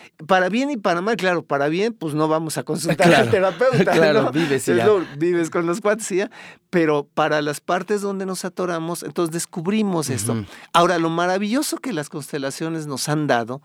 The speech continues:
Speaker 2: Ajá.
Speaker 1: es una metodología que nos permite decir, "Lo voy a hacer un poco diferente a como ustedes lo hicieron", y de todos modos sigo siendo parte de la familia.
Speaker 2: Sí, claro.
Speaker 1: Porque lo que descubrimos es que muchas veces,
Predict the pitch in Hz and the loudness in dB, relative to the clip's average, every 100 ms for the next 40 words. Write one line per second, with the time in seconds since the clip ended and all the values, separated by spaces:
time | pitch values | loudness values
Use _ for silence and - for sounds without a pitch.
0 | - 117 123 110 - 180 - 220 214 185 | -6 -4 -2 -2 2 2 4 2 2 0
1 | - 147 139 165 156 151 139 - 135 139 | 0 -2 -2 -4 -6 -8 -10 -8 -8 -8
2 | 135 127 120 131 120 - _ _ _ - | -8 -8 -8 -8 -10 -12 _ _ _ -4
3 | 170 156 170 196 196 - 185 180 160 160 | 2 4 4 0 0 -4 -6 -6 -8 -12
4 | - 156 143 - 131 135 127 117 131 120 | -6 -6 -6 -6 -6 -6 -8 -8 -8 -8
5 | 113 151 135 131 123 117 160 170 277 - | -6 -4 -2 -4 -6 -6 -6 -6 -8 -12
6 | _ _ _ _ _ _ _ 180 160 165 | _ _ _ _ _ _ _ -2 2 2
7 | 196 196 190 175 170 151 156 135 123 123 | 2 0 0 -4 -4 -4 -6 -8 -8 -10
8 | 117 120 107 98 101 95 85 82 _ _ | -10 -10 -10 -10 -10 -10 -12 -18 _ _
9 | - 165 - 131 127 143 117 208 208 - | -14 -12 -6 0 2 2 2 0 0 -2
10 | - 160 151 - 156 160 - 175 190 214 | -2 -2 0 -2 -2 -2 -4 -4 -2 0
11 | 240 240 233 - 202 196 185 214 202 185 | -2 -2 -4 -6 -4 -4 -6 -6 -6 -2
12 | 185 156 135 131 - | -2 -2 -6 -10 -14